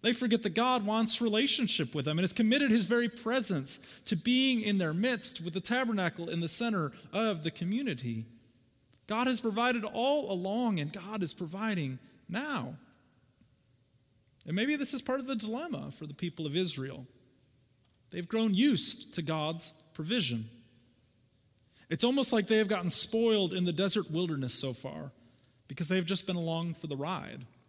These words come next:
And now we get to this crucial point. It's time to go up and invade Canaan and take the promised land for ourselves.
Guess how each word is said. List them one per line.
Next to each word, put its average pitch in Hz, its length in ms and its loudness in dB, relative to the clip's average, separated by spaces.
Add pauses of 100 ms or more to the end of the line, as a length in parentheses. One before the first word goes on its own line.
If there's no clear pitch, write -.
(1200)
And 160 100 -2
now 185 140 2
we 214 100 2
get 202 160 0
to 190 80 0
this 226 400 0 (140)
crucial 196 480 0
point. 196 440 -6 (840)
It's - 180 -4
time 233 260 0
to 233 80 2
go 196 180 0
up 180 200 -8
and 175 80 -2
invade 202 560 2
Canaan 156 340 -2
and 147 140 -6
take 226 220 -2
the 214 80 -2
promised 208 420 -2
land 156 260 -6
for 247 340 -6
ourselves. 165 920 -2